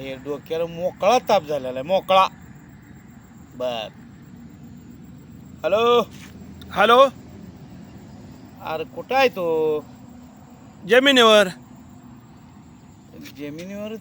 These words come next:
Speaker 1: तर सगळी जायती.
Speaker 2: म-, आम्हा-, मला काय माहित तुम्ही जमिनीवर आहे का झाडावर आहे? मी तर जमिनीवर आहे बा.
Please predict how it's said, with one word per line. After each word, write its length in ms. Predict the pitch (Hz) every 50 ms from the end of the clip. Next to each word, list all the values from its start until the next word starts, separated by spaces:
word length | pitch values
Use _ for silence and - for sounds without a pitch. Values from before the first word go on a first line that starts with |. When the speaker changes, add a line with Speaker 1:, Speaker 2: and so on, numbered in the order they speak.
| - -
Speaker 1:
तर 60 | 233
सगळी 420 | 214 - 233 220 202 202 208 220 220
जायती. 760 | 208 208 196 185 160 143 151 147 143 139 135 135 131 123 127 - - - - - - - -
Speaker 2:
म-, 180 | 175 180 202 202
आम्हा-, 400 | - 185 180 180 180 196 214 208
मला 220 | 202 202 214 269
काय 120 | 311 320 311
माहित 180 | 302 269 247 190
तुम्ही 160 | 233 214 220
जमिनीवर 380 | 190 208 202 208 202 202 202 196
आहे 80 | 196
का 60 | 196 190
झाडावर 380 | 180 185 175 165 156 156 151
आहे? 100 | 151 143 - - - - - -
मी 120 | 180 226
तर 140 | 220 269 262
जमिनीवर 400 | 233 233 226 220 208 196 185 170
आहे 100 | 156 143
बा. 140 | 131 123